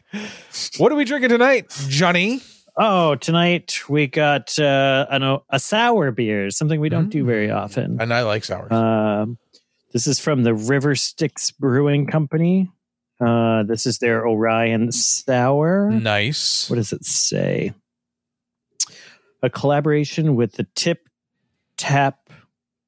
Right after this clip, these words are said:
Speaker 2: Room. Sorry, I wanted to say Tip Top, but that's, that's
Speaker 1: Yeah.
Speaker 2: sorry, I'll start over. A collaboration with the Tip Tap Room
Speaker 1: <laughs>
Speaker 2: in celebration of their ten-year anniversary.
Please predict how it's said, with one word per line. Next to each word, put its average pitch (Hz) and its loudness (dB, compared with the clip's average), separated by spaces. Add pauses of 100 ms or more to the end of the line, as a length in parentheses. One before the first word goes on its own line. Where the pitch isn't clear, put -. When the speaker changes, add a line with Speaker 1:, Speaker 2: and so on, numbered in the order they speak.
Speaker 2:
Room. 104 0 (1300)
Sorry, 110 0
I 110 2
wanted 131 2
to 139 0
say 123 -2
Tip 101 -6
Top, 95 -4
but 101 -8
that's, - -6 (540)
that's 101 -2
Speaker 1:
Yeah. 104 -4 (400)
Speaker 2:
sorry, 98 -2
I'll 123 -2
start 123 0
over. 95 -2
A 95 -6
collaboration 165 0
with 135 0
the - 0
Tip 175 -4
Tap 113 -2
Room 110 0
Speaker 1:
<laughs> - -8
Speaker 2:
in 120 0
celebration 131 0
of 117 0
their 107 0
ten-year 147 0
anniversary. 113 -2